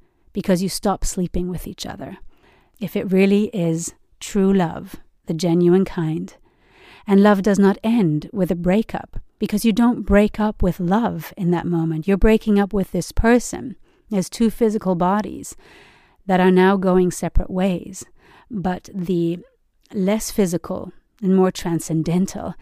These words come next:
if you will, energy of love remains. And it can get transformed into other things. You might not be best friends forever, but at least you can still be in each other's lives or run the business together or take care of the kids, whatever your big picture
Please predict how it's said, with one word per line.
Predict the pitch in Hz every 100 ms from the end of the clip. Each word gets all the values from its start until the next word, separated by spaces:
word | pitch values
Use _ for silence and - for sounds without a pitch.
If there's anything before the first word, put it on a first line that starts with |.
| -
if | 202 -
you | 180
will, | 165 - 185 - - _ _
energy | 196 208 185 180
of | 170 202
love | 233 190 190 - - _ _ _
remains. | 202 208 262 302 - 185 - - _ _ _ _ _ _ _ -
And | 208
it | 220
can | 277
get | 277 269
transformed | - 262 - 175 170 170
into | 156 180
other | 165 156
things. | - 160 160 165
You | 214
might | 233 247 247
not | 262 -
be | 180
best | 160 160 -
friends | - 160 160 -
forever, | 160 147 147 151 196 - - - -
but | 202 196
at | 220
least | 262 - 233
you |
can | - 190
still | - - 208
be | 190 190
in |
each | 190 -
other's | 175 180 160
lives | 156 160 165 170 185
or | 180 180 - - _
run | 220 214 208 208
the | 185
business | 180 170 175 165
together | - 170 165 165 170
or | 185
take | 208 226 226
care | 226 220
of | 214
the | 196
kids, | - 233 196
whatever | 196 196 214 208 214
your | 202 185
big | 180 180
picture | 185 175 - - 170